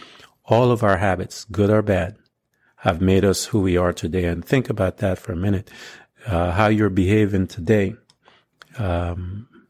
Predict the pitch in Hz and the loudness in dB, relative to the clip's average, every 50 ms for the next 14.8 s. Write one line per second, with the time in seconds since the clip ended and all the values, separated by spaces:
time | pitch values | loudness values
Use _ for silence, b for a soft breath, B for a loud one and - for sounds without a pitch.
0 | _ _ _ _ _ _ _ - 110 95 80 80 - 98 95 90 90 90 87 87 | _ _ _ _ _ _ _ -2 0 0 0 0 0 2 2 2 2 0 -2 -6
1 | _ - - - 98 90 87 87 101 92 80 85 104 107 - - _ b b b | _ -10 -4 -2 0 0 2 2 2 2 0 -2 -6 -10 -14 -20 _ b b b
2 | b b b b b b - 120 95 - 127 117 113 - 123 117 117 120 113 107 | b b b b b b -4 -2 0 2 2 2 2 4 2 4 4 4 2 0
3 | - - - - 139 127 127 131 127 117 110 - - - - - - - - 120 | 0 -2 0 0 2 2 2 2 0 -2 -4 -8 -10 -12 -14 -16 -12 -4 0 2
4 | 107 107 101 101 98 95 92 110 120 110 104 101 107 104 - _ _ b b b | 2 2 2 2 0 2 2 4 2 2 2 -2 -4 -8 -14 _ _ b b b
5 | b b b - 110 92 - - 101 98 95 - - - - 135 131 131 127 131 | b b b -6 -6 -6 -2 0 0 0 0 -2 -2 0 0 2 2 4 2 2
6 | 123 - 113 92 92 90 90 87 92 98 - - _ B B B B B B B | 0 0 0 0 2 2 2 0 -2 -4 -6 -12 _ B B B B B B B
7 | B B _ - 101 95 95 92 90 92 - _ _ _ _ _ - - 104 90 | B B _ 0 2 2 2 2 0 -2 -4 _ _ _ _ _ -10 -4 0 2
8 | 87 87 87 85 85 92 107 165 123 101 104 - - 113 82 - 110 107 101 95 | 2 2 2 2 0 0 -2 0 2 2 2 2 2 0 0 2 2 2 2 0
9 | - - 107 101 - - 104 - - 110 101 98 - - 104 - - - - 120 | -2 -4 -4 -4 -2 -4 -4 -2 0 0 0 0 0 -2 -4 -4 -2 0 2 2
10 | 113 110 - - 110 101 104 98 - - 98 - - 101 92 92 90 90 92 _ | 2 0 -2 -2 0 0 0 0 -2 -4 -6 -4 -4 -2 -2 -2 -4 -6 -8 _
11 | B B B B B B B B _ - - 104 95 92 87 92 90 92 90 90 | B B B B B B B B _ -10 -6 -4 -2 2 2 2 4 4 2 2
12 | 90 87 90 90 92 90 90 98 98 95 90 - - - 101 92 90 90 87 87 | 2 0 2 2 2 4 4 4 2 2 0 -2 -2 0 0 2 2 0 0 -2
13 | 87 - b b b b b b - - - 101 92 101 98 92 92 85 - 101 | -4 -10 b b b b b b -10 -2 0 0 2 2 2 2 2 2 2 2
14 | 95 95 - - - 110 95 92 92 - - 104 95 98 95 92 | 2 2 2 0 -2 0 0 0 0 0 0 0 2 2 0 -2